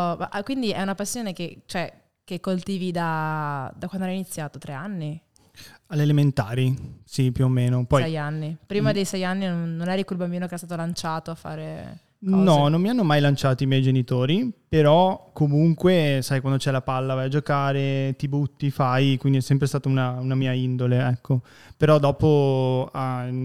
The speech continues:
Speaker 2: ho iniziato alle elementari a fare appunto questi tre allenamenti di tre sport diversi tutti nella
Speaker 1: E,
Speaker 2: settimana.
Speaker 1: e fino a?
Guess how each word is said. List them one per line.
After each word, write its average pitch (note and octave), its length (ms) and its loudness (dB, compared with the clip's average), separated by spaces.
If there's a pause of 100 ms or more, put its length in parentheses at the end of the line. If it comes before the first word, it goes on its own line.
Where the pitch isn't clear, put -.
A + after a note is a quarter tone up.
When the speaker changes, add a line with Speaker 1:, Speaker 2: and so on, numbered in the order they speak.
(220)
Speaker 2:
ho C3+ 140 0
iniziato B2+ 840 0
alle B2+ 100 0
elementari C3 720 0
a B2 80 0
fare B2 320 -6
appunto B2+ 520 -10 (300)
questi - 280 -4
tre B2 160 2
allenamenti B2 920 2
di B2+ 120 0
tre B2+ 180 -2
sport B2 260 -2
diversi B2+ 460 -4
tutti C3+ 580 -6
nella C3+ 180 -4
Speaker 1:
E, - 20 -2
Speaker 2:
settimana. B2 520 -6
Speaker 1:
e A3 80 -2
fino A3+ 320 -6
a? G#3 280 -6